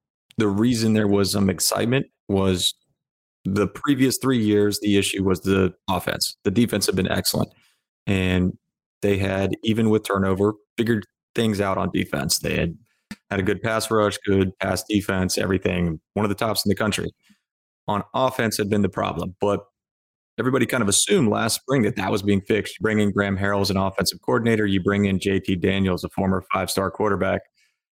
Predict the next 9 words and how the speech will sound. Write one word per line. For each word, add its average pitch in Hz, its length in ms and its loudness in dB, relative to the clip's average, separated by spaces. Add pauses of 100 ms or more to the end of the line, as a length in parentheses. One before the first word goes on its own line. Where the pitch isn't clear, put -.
(100)
You 101 140 0
have 92 100 0
a 92 60 2
stable 110 480 0
of 101 80 0
running 104 280 0
backs. 98 460 -2 (420)
You 92 160 -2
have 92 340 -2